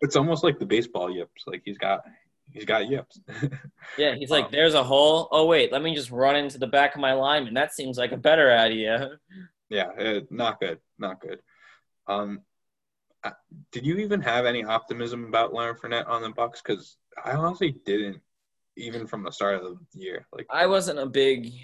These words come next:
Speaker 2: uh, Ronald Jones guy. I really thought he was just kind of a, another, another body, another running back that they could throw out there. So I thought
Speaker 1: Mm-hmm.
Speaker 2: there was a, a potential hope for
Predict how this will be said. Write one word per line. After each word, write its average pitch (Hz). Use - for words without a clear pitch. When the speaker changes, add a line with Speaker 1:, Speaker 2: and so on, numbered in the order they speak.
Speaker 2:
uh, 110
Ronald 120
Jones 117
guy. 120
I 104
really 117
thought 113
he 113
was 110
just 110
kind 113
of -
a, 95
another, 101
another 117
body, 104
another 107
running 104
back 104
that 101
they 107
could 101
throw 107
out 104
there. 104
So -
I 127
thought 135
Speaker 1:
Mm-hmm. 107
Speaker 2:
there 127
was 120
a, 104
a 117
potential 131
hope 123
for 123